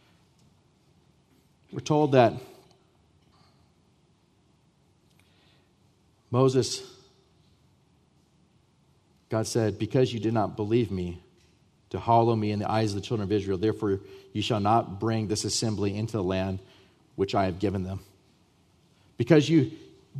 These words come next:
you hit the rock, because you, the rock was smitten again by you with that rod again, when I told you just to speak to the rock, now you who have dealt with these horrific people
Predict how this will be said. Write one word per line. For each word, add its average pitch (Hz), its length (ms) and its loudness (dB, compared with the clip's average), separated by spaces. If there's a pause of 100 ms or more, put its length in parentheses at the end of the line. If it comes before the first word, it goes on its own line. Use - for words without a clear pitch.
(300)
you 107 100 -2
hit 190 300 6
the 131 80 4
rock, 95 340 0
because 127 360 2
you, 113 160 0 (260)
the 113 80 -2
rock 139 240 8
was 120 80 -2
smitten 185 460 4
again 123 420 2 (380)
by 160 160 12
you 151 280 10
with 131 200 4
that 123 160 8
rod 139 600 12
again, 123 580 6 (200)
when 143 140 6
I 165 100 12
told 180 300 8
you 147 80 2
just 156 200 4
to 131 60 0
speak - 500 0
to 165 80 -2
the 139 80 2
rock, 120 280 6 (200)
now 170 260 10
you 185 340 4
who 170 120 8
have 143 180 6
dealt 175 260 12
with 180 100 6
these 143 160 4
horrific 165 400 2
people 139 480 4